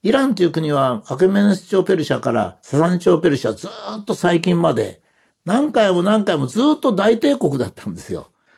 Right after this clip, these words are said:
で、僕はイランはなぜ大帝国なのかなと思って考えて、まあ、いろいろ言ってるんですね。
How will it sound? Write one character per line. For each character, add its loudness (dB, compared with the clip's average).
で、 4
僕 -2
は 4
イ 4
ラ 0
ン 0
は 2
な 0
ぜ -2
大 2
帝 -2
国 -2
な 0
の -4
か -4
な 0
と -2
思 0
っ -2
て -2
考 -4
え 2
て、 0
ま -2
あ、 2
い 0
ろ 4
い 2
ろ 2
言 4
っ -2
て 0
る -2
ん -4
で -12
す -8
ね。 -2